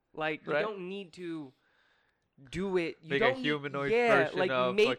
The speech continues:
Speaker 2: cartoon character.
Speaker 1: Exactly. Make the cartoon video game version on the big screen. Give him some fur, and that's it.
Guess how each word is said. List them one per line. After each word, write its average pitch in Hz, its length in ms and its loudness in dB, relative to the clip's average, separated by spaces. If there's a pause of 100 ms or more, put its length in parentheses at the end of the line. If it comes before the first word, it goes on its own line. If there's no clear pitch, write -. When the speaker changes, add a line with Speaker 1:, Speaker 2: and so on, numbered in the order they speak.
Speaker 2:
cartoon 127 440 -2
character. 110 340 -6
Speaker 1:
Exactly. 180 520 -4
Make 175 520 -4 (340)
the 170 420 -8 (760)
cartoon 190 920 0 (180)
video 196 420 -2
game 196 320 -2
version 160 540 -2 (120)
on 165 200 0
the 175 80 -4
big 160 240 -4
screen. 156 500 -6 (380)
Give 180 180 0
him 214 140 -2
some 220 240 -8
fur, 175 420 2 (320)
and 151 160 -6
that's 180 240 -8
it. 285 300 -4